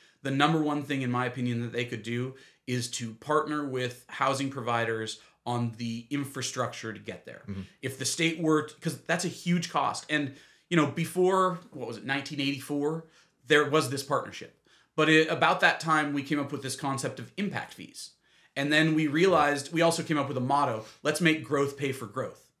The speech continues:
Speaker 1: Well,
Speaker 2: Right. Yes, yes, yes.
Speaker 1: it, those are fine things, except
Speaker 2: Yeah.
Speaker 1: they come out in the cost of the product
Speaker 2: Mm-hmm.
Speaker 1: that you provide. Those same people who were screaming for "Let's make growth pay for growth"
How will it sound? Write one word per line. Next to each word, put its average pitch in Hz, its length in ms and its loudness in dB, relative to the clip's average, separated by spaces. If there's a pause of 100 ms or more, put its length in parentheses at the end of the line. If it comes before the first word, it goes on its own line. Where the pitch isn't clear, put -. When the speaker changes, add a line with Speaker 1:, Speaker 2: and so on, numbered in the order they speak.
Speaker 1:
Well, 123 160 2
Speaker 2:
Right. 123 240 2
Yes, 110 300 -2
yes, 104 180 -2
yes. 101 120 -2
Speaker 1:
it, - 280 -2
those 170 240 6
are 202 80 4
fine 185 360 4
things, 220 440 -2
except 180 500 -2
Speaker 2:
Yeah. 165 40 -12
Speaker 1:
they 175 140 2
come 202 280 -2
out 196 240 0
in 190 140 -4
the 180 60 -4
cost 175 440 0
of 160 100 -10
the 180 80 -8
product 220 420 2
Speaker 2:
Mm-hmm. 107 100 -4
Speaker 1:
that 110 60 -6
you 139 80 -6
provide. 120 400 -4 (400)
Those 190 280 6
same 214 200 0
people 208 280 0
who 208 140 -2
were 170 140 4
screaming 180 320 -2
for 175 120 -4
"Let's 160 220 0
make 165 380 -2
growth 160 260 4
pay 160 160 0
for 156 140 -6
growth" 147 340 0